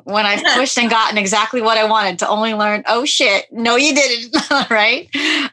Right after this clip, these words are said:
Speaker 1: Um, but now I've learned, now I've learned. Um, not perfect at it
Speaker 2: Yeah.
Speaker 1: still, but I'm learning. All right, so let me ask you this, you know,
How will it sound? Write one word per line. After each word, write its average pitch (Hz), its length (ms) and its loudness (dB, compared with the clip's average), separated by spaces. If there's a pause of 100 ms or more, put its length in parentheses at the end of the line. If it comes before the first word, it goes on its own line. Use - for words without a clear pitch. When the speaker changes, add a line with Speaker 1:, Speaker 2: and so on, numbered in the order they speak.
Speaker 1:
Um, 220 400 2
but 214 120 0
now 254 200 2
I've 285 160 0
learned, 196 280 -2 (120)
now 226 180 -4
I've 226 100 -16
learned. 185 320 -10 (440)
Um, 185 280 0
not 196 180 -4
perfect 240 300 -6
at 208 140 0
it 190 100 -4
Speaker 2:
Yeah. 196 60 -6
Speaker 1:
still, 185 240 -2
but 190 220 -8 (200)
I'm 302 240 -10
learning. 220 300 -6 (580)
All 233 80 0
right, 175 140 0
so 247 100 -4
let 254 80 0
me 339 100 0
ask 415 220 -2
you 349 60 -4
this, 339 180 -2
you 226 60 -2
know, 202 240 0